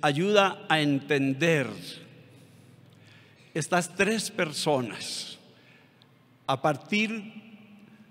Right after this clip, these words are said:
de lo que hace Dios en Jesús, que nos pone en paz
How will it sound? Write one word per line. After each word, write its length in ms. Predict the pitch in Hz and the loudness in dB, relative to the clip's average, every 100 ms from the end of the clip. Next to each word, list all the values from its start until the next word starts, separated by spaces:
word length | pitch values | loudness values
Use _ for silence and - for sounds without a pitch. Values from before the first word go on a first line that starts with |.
| - - | -20 -12
de 140 | 131 | 0
lo 120 | 156 151 | 0 2
que 120 | 170 | 4
hace 280 | 170 170 208 | 4 2 0
Dios 480 | 208 202 214 202 196 | 2 2 2 0 -2
en 200 | 190 151 | -2 0
Jesús, 760 | 156 - 226 208 - - - - - - - - - - _ _ _ _ _ _ _ _ _ _ _ | 0 0 0 -2 -2 -6 -8 -14 -20 -20 -20 -20 -20 -20 _ _ _ _ _ _ _ _ _ _ _
que 80 | 143 | 0
nos 200 | 143 143 | 0 0
pone 280 | - 160 170 | 4 4 4
en 160 | 170 | 0
paz 480 | - 165 160 - - | 2 4 4 2 -4